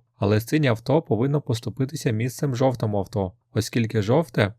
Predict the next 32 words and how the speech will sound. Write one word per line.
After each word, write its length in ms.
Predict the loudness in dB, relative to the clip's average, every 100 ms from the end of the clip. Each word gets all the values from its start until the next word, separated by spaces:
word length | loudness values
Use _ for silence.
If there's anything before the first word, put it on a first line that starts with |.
| _
рухається 600 | 0 0 2 0 0 -4
з 60 | -4
правого 440 | 2 4 4 4
боку 300 | 2 0 0
для 180 | 0 0
синього. 520 | 0 0 0 -2 -4 -8 _
За 160 | -2 0
правилами 540 | 2 2 4 2 2
дорожнього 540 | 2 2 4 2 0 2
руху, 460 | 0 2 0 0 -6 -4
транспорт, 640 | 2 2 2 -2 -4 -6
що 260 | -4 0 2
рухається 420 | 2 0 -2 -6
з 60 |
правого 460 | -2 2 2 2 2
боку, 360 | 2 -2 -4 -8 _ 0
має 180 | 2 4
перевагу 500 | 2 2 2 2 0
на 100 | 0
перехресті, 720 | 0 0 2 2 0 -6 -10 -10 _
навіть 280 | 0 0 0
якщо 300 | -2 0 0
обидва 400 | 2 2 4 2
авто 300 | 2 0 0
мають 280 | 2 0 2
головну 340 | 2 0 0
дорогу. 460 | 2 2 2 0 -4 _ 0
Отже, 280 | 2 4 2
жовте 280 | 2 2
авто 320 | -2 0 0 2
проїде 360 | 2 2 0
першим, 520 | 0 0 0 -2 -8